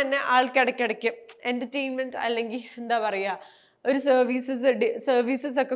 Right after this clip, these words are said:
കൊടുക്കുക. അപ്പം അതൊക്കെ വഴി actually പറഞ്ഞു കഴിഞ്ഞാൽ ആ ആളുകൾ ഒരിക്കലും ഒരു queue-ൽ നിന്ന് ഇറങ്ങി പോകത്തില്ല. അവർ പെട്ടെന്ന് ഇപ്പോൾ ഒരു പ്രൊഡക്റ്റ് വാങ്ങിക്കാനായിക്കോട്ടെ, അല്ലെങ്കിൽ ഇപ്പം അമ്യൂസ്മെന്റ് പാർക്കിൽ ഒരു റൈഡിൽ കയറാനായിക്കോട്ടെ, അവരത്, അവർ ആ സർവീസസ്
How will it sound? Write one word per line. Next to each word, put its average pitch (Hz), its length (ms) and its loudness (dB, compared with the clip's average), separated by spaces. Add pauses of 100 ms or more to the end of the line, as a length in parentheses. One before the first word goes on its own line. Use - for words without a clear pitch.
കൊടുക്കുക. 190 320 -6
അപ്പം 359 160 -2 (100)
അതൊക്കെ 381 440 -4
വഴി 311 320 2
actually 277 360 -4 (100)
പറഞ്ഞു 240 360 -2
കഴിഞ്ഞാൽ 233 320 -6 (180)
ആ 311 40 -4 (260)
ആളുകൾ 262 420 -2 (140)
ഒരിക്കലും 269 480 -4
ഒരു 277 160 -6
queue-ൽ 233 280 -4
നിന്ന് 254 200 -6
ഇറങ്ങി 240 320 -4
പോകത്തില്ല. 196 380 -6
അവർ 240 100 -12 (120)
പെട്ടെന്ന് 254 340 -8 (420)
ഇപ്പോൾ 226 200 -2
ഒരു 247 140 -4
പ്രൊഡക്റ്റ് 214 440 -6
വാങ്ങിക്കാനായിക്കോട്ടെ, 208 840 -6
അല്ലെങ്കിൽ 202 300 -6
ഇപ്പം 202 140 -12 (300)
അമ്യൂസ്മെന്റ് 226 520 -6
പാർക്കിൽ 240 400 -2
ഒരു 226 100 -4 (500)
റൈഡിൽ 208 320 2
കയറാനായിക്കോട്ടെ, 208 720 -2 (360)
അവരത്, 311 280 6 (600)
അവർ 320 200 8
ആ - 20 8 (120)
സർവീസസ് 285 680 4